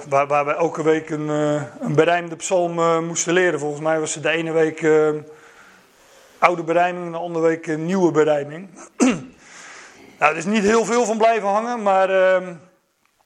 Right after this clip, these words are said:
ik kom daar straks nog wel op terug, denk ik. Want er, er, er is een psalm die is wel bij mij, eh, blijven hangen.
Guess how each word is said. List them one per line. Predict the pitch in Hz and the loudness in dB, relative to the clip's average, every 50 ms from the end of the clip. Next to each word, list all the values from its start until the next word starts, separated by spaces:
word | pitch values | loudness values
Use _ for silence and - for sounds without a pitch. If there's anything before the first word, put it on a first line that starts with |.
| _ _ _ _ _ - - - | _ _ _ _ _ -20 -12 -10
ik | - - - | -10 -6 -4
kom | 302 320 240 | -2 0 0
daar | 208 190 | 0 0
straks | - - 214 196 - - | 0 -2 -2 -4 -2 -4
nog | 185 160 | -2 0
wel | 170 175 | 0 0
op | 165 160 165 | 0 -2 -4
terug, | - 202 208 175 147 | -6 -6 -6 -4 -2
denk | 156 147 147 151 | -2 -4 -4 -6
ik. | 180 165 | -10 -6
Want | 160 165 151 170 | -6 -4 -2 0
er, | 170 185 | 0 0
er, | 196 220 220 196 190 | 0 0 0 0 0
er | 226 254 | 0 0
is | 196 208 202 175 | 0 0 0 -2
een | 226 208 190 | -4 -4 -6
psalm | - - - - 214 208 202 | -8 -4 0 0 0 0 0
die | 190 196 190 | -2 -2 -4
is | 170 151 | 0 2
wel | 170 196 190 180 | 2 4 4 4
bij | 170 160 | 2 0
mij, | 151 156 151 147 143 143 139 139 139 139 | 0 0 -2 -2 0 0 0 0 0 -2
eh, | 139 131 | -4 -6
blijven | 131 143 151 147 143 131 131 | -4 -2 -2 -2 -2 -2 -4
hangen. | 127 135 143 185 220 | -4 -4 -6 -8 -12